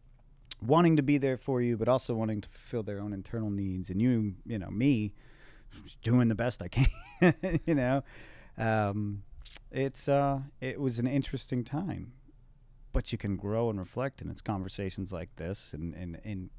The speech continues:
calling a spade a spade and being aware of these things, talking about 'em, having an outlet where you can discuss and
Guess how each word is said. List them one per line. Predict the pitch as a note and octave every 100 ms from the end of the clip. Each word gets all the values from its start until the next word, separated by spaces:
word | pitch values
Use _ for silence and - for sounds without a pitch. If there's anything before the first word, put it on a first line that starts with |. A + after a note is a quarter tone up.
| - - - -
calling | - A#2+ G#2+ G2 F#2+ G2+ -
a | -
spade | - G#2+ F#2
a | F2
spade | - G2+ F2 F#2+
and | A2 F2+ E2
being | A2+ G#2 F2+
aware | D#2+ G2 G2
of | F2+
these | F2 F2 -
things, | F#2 D#2+ G#2+ -
talking | F2 F2+ G2
about | F2 D#2+ F2+
'em, | A2
having | G#2+ A2 G2+
an | F#2
outlet | F2+ F#2 - G2+ -
where | G#2+
you | F#2
can | F#2 F#2+
discuss | - - G2 G2 -
and | D#2+